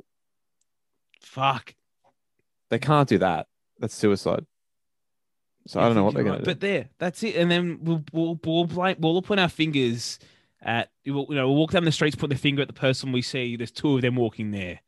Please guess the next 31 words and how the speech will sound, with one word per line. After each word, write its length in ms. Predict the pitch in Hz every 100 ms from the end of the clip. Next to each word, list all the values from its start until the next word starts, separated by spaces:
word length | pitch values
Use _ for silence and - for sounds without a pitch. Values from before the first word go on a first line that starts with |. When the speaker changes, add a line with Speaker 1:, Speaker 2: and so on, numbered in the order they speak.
| _ _
Speaker 2:
Yeah. 220 | - 92 76 _
Speaker 1:
Or 120 | - 127
we'll 60 |
point 240 | 131 160 156
our 80 | 147
finger 340 | 151 147 139
at 120 | 127
the 140 | 135 131
N 100 | 131
R 140 | 127
L 140 | 123
for 140 | 117 127
moving 360 | 117 117 117 113
things 380 | 113 113 107
and 180 | 110 101 - _ _ _ _ 135
whatever. 500 | 131 123 110 120 - _ _ _ _ -
You're 80 | 135
pointing 240 | 131 185
at 60 | 175
the 60 |
wrong 120 | 151 147
fucking 240 | - 131
person. 360 | - 113 - - -
Speaker 2:
Yeah, 240 | 156 131 -
and 140 | 208 226
look, 180 | 147 _ _ _ - - _ _ _ _
we're 120 | 185 233
not 160 | 240
encouraging 520 | 156 147 151 156 139
people 280 | 139 127 117
to 200 | 131 107